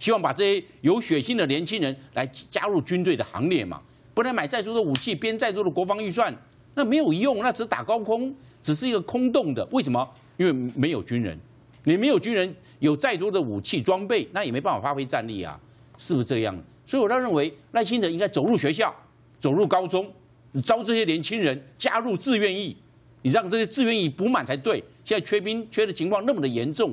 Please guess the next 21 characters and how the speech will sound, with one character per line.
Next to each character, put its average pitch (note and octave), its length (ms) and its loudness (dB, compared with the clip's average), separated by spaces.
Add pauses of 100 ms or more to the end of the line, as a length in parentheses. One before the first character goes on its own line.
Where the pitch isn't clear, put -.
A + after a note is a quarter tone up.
(260)
是 - 140 -4
不 F#3+ 40 0
是 - 20 -2
应 F#3 40 -2
该 F#3+ 80 2
严 D#3 220 0
肃 G3+ 220 -4
面 E3 300 0
对 D3+ 200 2
呢？ A#2 160 -2 (240)
而 - 80 0
不 G3 80 -2
是 G3 100 -2
讲 A#2+ 240 -2
一 E3+ 80 0
些 D#3+ 200 0
哦， D#3+ 80 2
我 A2+ 120 -2
感 G#2 180 -2
觉 C3+ 100 0
到 C#3+ 140 0